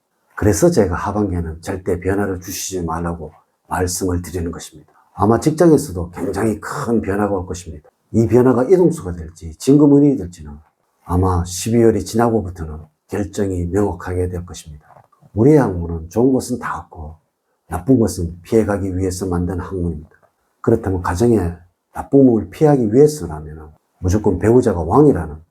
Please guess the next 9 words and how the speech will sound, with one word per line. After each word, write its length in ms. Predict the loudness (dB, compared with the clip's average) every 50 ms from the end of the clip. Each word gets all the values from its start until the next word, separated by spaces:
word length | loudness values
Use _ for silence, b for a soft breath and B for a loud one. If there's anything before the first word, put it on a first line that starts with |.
| _ _ _
그런 240 | -4 -2 -2 -2 -2
생각을 440 | -6 -8 -8 -6 -4 -4 -4 -4 -6
가질 240 | -6 -8 -10 -8
수밖에 400 | -10 -10 -10 -8 -8 -8 -6 -4
없습니다. 460 | -6 -6 -6 -8 -14 -16 -18 -20 -20 -20 _ _ _ _ _ _ _ _ _
무슨 380 | 2 2 4 6 4 4 4 2
일이든 400 | -2 -6 -6 -8 -8 -8 -2 2
여러분들에게 540 | 2 4 4 2 0 -4 -6 -8 -8 -8 0
우선은 480 | 0 0 0 0 -2 -4 -4 -6 -10